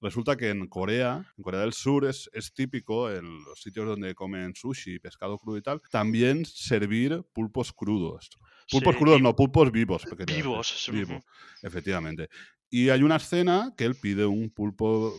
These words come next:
Speaker 1: vivo y se lo come. A mí me ha dado mucha lástima. No es que me ha parecido fuerte, es que me ha dado mucha lástima al pobre animalico.
Speaker 2: <laughs> Sí, verdad.
Speaker 1: Eh,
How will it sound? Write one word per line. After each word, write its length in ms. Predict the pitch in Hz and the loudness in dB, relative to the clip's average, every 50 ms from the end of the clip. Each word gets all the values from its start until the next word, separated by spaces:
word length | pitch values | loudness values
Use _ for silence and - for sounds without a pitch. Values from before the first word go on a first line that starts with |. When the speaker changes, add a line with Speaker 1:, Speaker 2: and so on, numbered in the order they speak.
| 110 117 | -4 -2
Speaker 1:
vivo 340 | 131 151 147 143 156 185 - | 0 0 2 2 0 -2 -2
y 80 | - | -6
se 160 | - - - 98 | -8 -6 -6 -8
lo 200 | 85 82 78 - | -8 -8 -10 -12
come. 420 | - - 87 80 73 69 71 69 _ - 104 | -10 -10 -10 -10 -10 -14 -18 -20 _ -10 -6
A 80 | 95 | -4
mí 100 | 98 110 | -2 0
me 80 | 131 175 | 2 4
ha 60 | 208 | 4
dado 160 | - 113 107 | 4 4 6
mucha 280 | 107 113 104 - - 87 | 6 4 4 2 0 -2
lástima. 600 | 87 87 82 - - 90 82 78 76 73 76 _ _ - | -2 -2 -2 -4 -6 -10 -10 -8 -10 -12 -14 _ _ -6
No 80 | 120 | -6
es 100 | 120 - | -4 -2
que 100 | - 156 | 0 2
me 120 | 143 151 143 | 4 4 4
ha 20 | |
parecido 380 | 147 151 147 135 123 147 135 123 | 4 4 2 4 4 4 4 4
fuerte, 240 | 135 156 147 139 | 4 2 2 0
es 40 | 127 | -2
que 60 | - | 0
me 80 | 139 143 | 2 4
ha 40 | 160 | 4
dado 100 | 190 196 | 4 4
mucha 260 | 185 175 - - 107 | 2 2 2 2 0
lástima 360 | 87 92 101 101 127 113 113 | 0 0 -2 0 0 0 0
al 40 | 107 | 0
pobre 200 | - 107 101 104 | 0 0 0 0
animalico. 600 | 98 95 90 87 85 92 139 - 180 135 90 - _ - - - - - | 0 0 -2 -2 -4 -4 -4 0 0 0 0 0 _ -18 -20 -20 -16 -10
Speaker 2:
<laughs> 80 | - - | -4 -2
Sí, 420 | - - - - - - 156 143 131 | 0 0 0 -2 -6 -8 -10 -10 -10
verdad. 380 | 127 120 120 120 120 117 123 127 - - - - - - - | -12 -12 -10 -8 -6 -6 -6 -6 -6 -8 -10 -10 -14 -14 -12
Speaker 1:
Eh, 80 | 107 117 | -10 -10